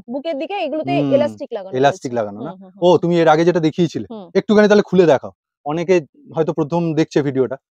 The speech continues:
Speaker 2: তারা হয়তো বুঝবে না যে এই ডিজাইনটা তুমি নতুন এনেছো বাজারে। এই দেখুন, এখানে কিন্তু লেখা রয়েছে ব্র্যান্ড রামকৃষ্ণর মুনমুন। আর এই যে গেজিং দেখুন, বাহ, কি অসাধারণ,
Speaker 1: স্কয়ার
Speaker 2: মানে
Speaker 1: নেকের
Speaker 2: দারুণ।
Speaker 1: মধ্যে করছে।
Speaker 2: আচ্ছা, এটা তো মাদার্স নাইটির মতো একটা অল্টারনেটিভ
Speaker 1: হ্যাঁ,
Speaker 2: বলা
Speaker 1: হ্যাঁ,
Speaker 2: চলে,
Speaker 1: হ্যাঁ, হ্যাঁ,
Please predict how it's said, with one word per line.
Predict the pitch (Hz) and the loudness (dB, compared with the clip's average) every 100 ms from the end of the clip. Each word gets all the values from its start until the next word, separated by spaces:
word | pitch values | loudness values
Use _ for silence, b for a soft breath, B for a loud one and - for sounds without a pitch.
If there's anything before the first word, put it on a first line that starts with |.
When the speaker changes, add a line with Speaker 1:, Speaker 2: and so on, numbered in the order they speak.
| _ _ | _ _
Speaker 2:
তারা | 123 | 0
হয়তো | 139 151 | 0 0
বুঝবে | 127 147 156 | -2 -4 -2
না | 143 | -2
যে | 131 143 | -2 -2
এই | 156 180 | 0 0
ডিজাইনটা | 165 160 165 165 | 2 0 0 -4
তুমি | 165 | -4
নতুন | 143 131 160 | -6 -6 -6
এনেছো | 135 131 120 | -6 -8 -10
বাজারে। | 104 101 98 _ _ _ | -20 -20 _ _ _ _
এই | 156 | -2
দেখুন, | 143 101 98 | -2 -4 -16
এখানে | 120 139 139 | -12 -8 -6
কিন্তু | 147 143 | -6 -4
লেখা | 127 131 | -4 -2
রয়েছে | 147 147 143 | -4 -4 -6
ব্র্যান্ড | 117 143 _ _ _ _ _ | -6 -8 _ _ _ _ _
রামকৃষ্ণর | 120 117 131 139 | -14 -10 -8 -8
মুনমুন। | 120 123 139 175 _ _ _ _ | -6 -6 -8 -10 _ _ _ _
আর | 104 | -14
এই | 131 131 | -8 -6
যে | 113 | -6
গেজিং | 107 113 113 | -6 -6 -6
দেখুন, | 104 95 95 101 | -10 -14 -18 -8
বাহ, | 120 123 _ | -4 -4 _
কি | 151 | -10
অসাধারণ, | 127 107 127 110 98 92 | -10 -8 -12 -12 -14 -18
Speaker 1:
স্কয়ার | - 254 240 | -10 -8 -6
Speaker 2:
মানে | |
Speaker 1:
নেকের | 113 113 | -10 -4
Speaker 2:
দারুণ। | 113 | -4
Speaker 1:
মধ্যে | 107 - | -4 -10
করছে। | 180 _ | -20 _
Speaker 2:
আচ্ছা, | 147 226 | 2 4
এটা | 135 202 | 4 2
তো | 233 | 2
মাদার্স | 170 117 139 170 | 2 2 2 0
নাইটির | 196 196 208 | -2 -2 -2
মতো | 196 214 | -2 -2
একটা | 214 - 196 185 | -4 -2 -4 -2
অল্টারনেটিভ | 147 156 175 165 262 | -2 -4 -4 -8 -8
Speaker 1:
হ্যাঁ, | 226 | -6
Speaker 2:
বলা | 131 120 | -4 -4
Speaker 1:
হ্যাঁ, | |
Speaker 2:
চলে, | 208 190 | -8 -20
Speaker 1:
হ্যাঁ, | |
হ্যাঁ, | 185 | -20